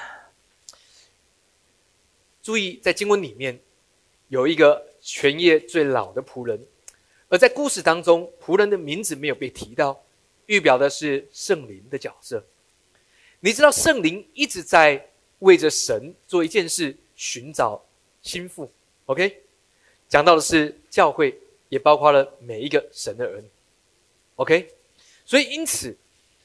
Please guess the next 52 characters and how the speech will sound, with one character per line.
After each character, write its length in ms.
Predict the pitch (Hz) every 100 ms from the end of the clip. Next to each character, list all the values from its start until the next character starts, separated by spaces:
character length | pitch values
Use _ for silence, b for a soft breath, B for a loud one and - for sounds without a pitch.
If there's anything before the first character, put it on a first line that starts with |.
| _ _
这 100 | 196
是 100 | 190
神 360 | - - 123 175
在 160 | 180 160
一 120 | 180
开 220 | - 190
始 180 | 185 -
的 80 | -
心 220 | - 127
意。 140 | 127 _ _ _ _ _
他 80 | 254
说 260 | 262 311 B B _
：“不 100 | 254
要 320 | 320 302 269
回 200 | - 190
到 120 | 277
我 180 | 220 160
原 180 | 135 151
来 140 | 214
的 80 | 208
地 140 | 196 165
方。” 260 | 156 151 _ _ _
亚 120 | - 147
伯 80 |
拉 80 | 196
罕 120 | 175
特 120 | 139 165
别 220 | 135 143 -
对 100 | -
这 80 | 139
个 40 | 131
仆 160 | 123
人， 140 | 113 -
仆 100 | 139
人 140 | 135 127
说， 260 | 143 139 _ _ _ _ _ _ _
亚 160 | 147 147
伯 120 | 151
拉 120 | 202
罕 180 | 202 147
在 220 | - 151 147 -
故 160 | - 165
事 120 | -
的 100 | 143
角 180 | 135 104
色 180 | - 123
预 140 | -
表 140 | 127 95
天 220 | 147 156
父。 200 | 170 139 _ _ _ _ b b b b
天 240 | - 302
父 380 | 277 311 233 -